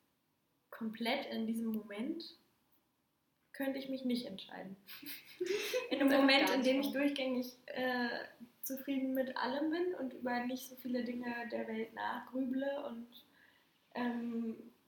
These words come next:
Speaker 1: das Gefühl hab, ich hab schon viel gesehen und brauch nicht na-, noch viel mehr sehen, wär's definitiv das balinesische Haus. Also ist jetzt nicht so, dass man da nichts sieht und so, aber da ist man halt auch irgendwie alleine und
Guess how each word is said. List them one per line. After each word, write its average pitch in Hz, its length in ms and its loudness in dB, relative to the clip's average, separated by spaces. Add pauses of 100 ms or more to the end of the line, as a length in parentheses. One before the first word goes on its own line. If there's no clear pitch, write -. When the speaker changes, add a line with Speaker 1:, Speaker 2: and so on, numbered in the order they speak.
(120)
Speaker 1:
das 247 200 -2
Gefühl 262 500 -2
hab, 254 200 0
ich - 120 -6
hab 254 200 -4
schon 254 200 -4
viel 269 240 -2
gesehen 233 400 -2
und 233 100 -8
brauch 233 280 -2
nicht 262 180 -8
na-, 240 180 -6 (140)
noch 226 220 -6
viel 262 200 -6
mehr 262 280 -2
sehen, 277 340 -2 (560)
wär's 240 200 -2
definitiv 233 640 -4
das 220 160 -8
balinesische 220 840 -4
Haus. 214 400 -10 (840)
Also 247 240 2
ist 240 160 0
jetzt - 180 2
nicht 262 140 -2
so, 233 80 -2
dass 220 140 -2
man 226 100 0
da 226 100 4
nichts 226 200 -2
sieht 285 180 6
und 240 100 0
so, 240 100 2
aber 226 300 4 (320)
da - 100 -6
ist 247 180 -2
man 262 200 2
halt 208 240 2
auch - 200 -2
irgendwie 240 260 -2 (280)
alleine 294 600 4
und 247 400 -4